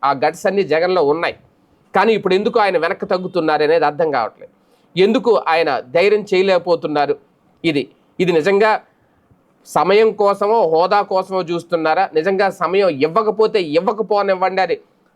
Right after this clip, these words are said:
సీనియర్ నాయకులే చెప్తుంటే, రాజకీయ ఉద్దండులే చెప్తుంటే, జగన్ ఇంకా ఎందుకో వెళ్ళడానికి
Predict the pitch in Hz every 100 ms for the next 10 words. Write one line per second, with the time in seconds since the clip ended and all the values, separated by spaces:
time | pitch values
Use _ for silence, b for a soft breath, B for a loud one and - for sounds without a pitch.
0 | _ - 226 240 202 196 202 190 151 143
1 | - 120 156 226 _ _ _ _ _ _
2 | _ _ _ _ _ 131 160 202 202 220
3 | 175 170 196 185 165 139 113 127 135 180
4 | - 151 147 202 254 220 196 233 208 160
5 | 196 226 247 233 226 - _ _ b _
6 | _ 156 175 196 202 185 175 180 190